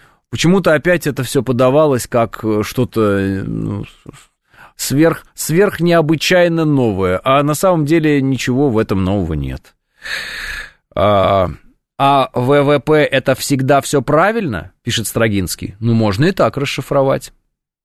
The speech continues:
Фёдор, э, пишет мне: Это уже возраст относительно того, что смотрю всё, и всё оно какое-то не очень. И даже то, что раньше казалось очень, как-то не очень.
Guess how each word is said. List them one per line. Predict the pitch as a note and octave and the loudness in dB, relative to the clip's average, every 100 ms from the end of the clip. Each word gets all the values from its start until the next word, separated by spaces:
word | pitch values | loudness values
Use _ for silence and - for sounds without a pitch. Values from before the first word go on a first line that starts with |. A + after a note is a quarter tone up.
| _ _ _ - - - - - - - _ | _ _ _ -20 -20 -20 -16 -16 -16 -18 _
Фёдор, | - D#3 G#3+ F#3+ G3 | -2 2 2 2 2
э, | F3 D3 C#3 C3 C3 | 2 2 2 0 0
пишет | E3 B2+ - | -2 -2 -2
мне: | A#2+ G2 F#2 - | 0 0 -2 -4
Это | D3+ G#3+ - | 0 0 2
уже | A3 F3 G3 | 2 2 2
возраст | F3 G3+ D3 A#2 F2+ - | 2 2 2 -4 -6 -8
относительно | F2+ A#2+ A#2 C#3 C3 | -4 -2 -2 0 0
того, | B2 B2+ D3+ | 0 2 2
что | - C3 A#2 | 0 0 0
смотрю | - B2+ C3 F#3 G3+ | 0 0 2 2 2
всё, | - A#2+ G#2+ | 0 -2 0
и | G2+ A#2 | 2 0
всё | A2 D3+ D3 | 0 2 2
оно | A#2+ | 2
какое-то | A2+ A2 B2+ A#2+ G#2+ G#2+ G2+ G2 _ _ _ - | 0 0 2 2 0 0 0 -2 _ _ _ -2
не | C3 C#3+ | 2 4
очень. | C#3+ C3+ A2 - F#2 E2+ - _ _ _ | 4 4 0 -2 -4 -6 -14 _ _ _
И | B2 | -2
даже | C#3 D#3+ D#3+ | 2 2 2
то, | F3+ | 0
что | E3 E3+ | 0 2
раньше | E3 E3 C#3 C#3 | 2 2 0 -2
казалось | C3 B2 B2+ A#2+ - | -2 2 2 0 -2
очень, | - E3 D3+ B2 G2 - _ _ | 0 2 2 0 -4 -6 _ _
как-то | B2+ B2 C3 | -2 2 2
не | B2+ | 2
очень. | B2+ B2 G2 F#2 C2+ | 4 2 2 -4 -10